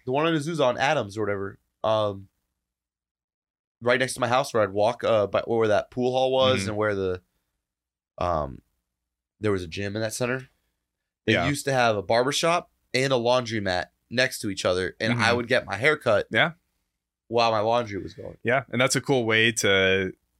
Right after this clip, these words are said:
Speaker 2: like, rent out a portion of your space to a local barber.
Speaker 1: Oh, now we're making rental. We're like Best
Speaker 2: Yeah,
Speaker 1: Buy.
Speaker 2: I love that stuff. That my new pizza guy in San Juan,
Speaker 1: Yeah.
Speaker 2: he's, like, in this corner of the bakery section in a Mexican restaurant.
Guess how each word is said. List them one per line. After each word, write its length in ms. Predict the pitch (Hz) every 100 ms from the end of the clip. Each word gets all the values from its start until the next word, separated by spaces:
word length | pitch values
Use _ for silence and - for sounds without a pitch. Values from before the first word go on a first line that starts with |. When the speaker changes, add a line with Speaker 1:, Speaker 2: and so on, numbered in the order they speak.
| _
Speaker 2:
like, 200 | 113 98 107
rent 300 | 110 110 104
out 200 | 101 107
a 40 |
portion 440 | - 107 98 - 101
of 140 | 95
your 100 | 92
space 560 | - - 101 117 - -
to 160 | 110 95
a 20 |
local 340 | 92 95 101
barber. 580 | 92 98 95 113 120 - _ _ _ -
Speaker 1:
Oh, 720 | - 196 147 180 196 175 123
now 160 | 123 175
we're 80 | 190
making 260 | 165 135
rental. 240 | 131 170 131
We're 60 | 113
like 200 | 113 127
Best 240 | 113 -
Speaker 2:
Yeah, 180 | 127 156
Speaker 1:
Buy. 180 | 156 95
Speaker 2:
I 60 | 110
love 280 | 110 113 107
that 200 | 107 90
stuff. 280 | - 101 92
That 120 | - 110
my 180 | 107
new 220 | 104 113 110
pizza 260 | 123 113
guy 160 | 117 101
in 100 | 98
San 300 | - 98 92
Juan, 500 | 98 101 92 92 95
Speaker 1:
Yeah. 180 | 104 92 -
Speaker 2:
he's, 260 | - 117 104
like, 320 | 104 101 - -
in 240 | 110 104
this 220 | 101 98 -
corner 480 | - 117 113 110 101
of 120 | 90
the 80 | 92
bakery 520 | - 98 110 104 92
section 500 | - 92 - 98 92
in 120 | 92
a 40 | 92
Mexican 420 | 95 - - 90
restaurant. 480 | 110 - 78 -